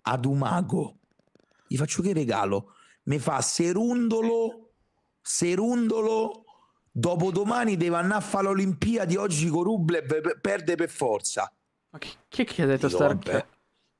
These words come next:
Speaker 1: L'amico mio che gioca al tennis, eh, che, cioè, che, che è bravo sul tennis, che ci capisce di tennis. Dico, "Boh, vabbè, me gioco, che gioca, te vai, vai sereno." Perso una piotta, vinto Serundolo,
Speaker 2: Ma che,
Speaker 1: due a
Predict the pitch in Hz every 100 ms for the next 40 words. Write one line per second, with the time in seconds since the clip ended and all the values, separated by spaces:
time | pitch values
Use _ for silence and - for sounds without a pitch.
0 | - - 466 523 143 131 127 120 135 127
1 | 123 104 101 101 - _ _ _ _ -
2 | - 139 127 120 120 117 120 123 123 123
3 | 117 139 143 127 127 - 131 120 104 113
4 | 113 - 123 123 107 117 113 107 98 101
5 | _ _ _ _ _ - 139 127 117 120
6 | 113 - 113 104 120 127 123 127 127 139
7 | 120 104 143 127 131 123 131 120 139 135
8 | 123 - 120 147 143 139 131 156 147 165
9 | 156 143 147 113 - _ _ _ _ _
10 | _ _ _ _ _ _ _ _ - 98
11 | - 117 117 107 101 98 98 _ _ -
12 | 113 104 110 117 113 104 101 101 101 _
13 | - 107